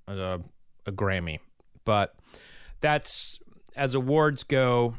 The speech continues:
it, it's all about those who, uh, who vote on 'em. Now, I think that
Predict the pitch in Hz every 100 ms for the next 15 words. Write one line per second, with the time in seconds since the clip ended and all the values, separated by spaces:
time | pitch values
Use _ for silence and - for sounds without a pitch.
0 | - - - - - 113 113 120 117 -
1 | 123 123 123 110 110 104 101 - 104 98
2 | 95 - 98 95 95 92 - - - -
3 | - 95 101 92 90 90 87 - - 104
4 | 113 123 110 92 80 - 123 147 123 107
5 | - - - - - - - - - -
6 | - - 135 156 165 147 131 131 113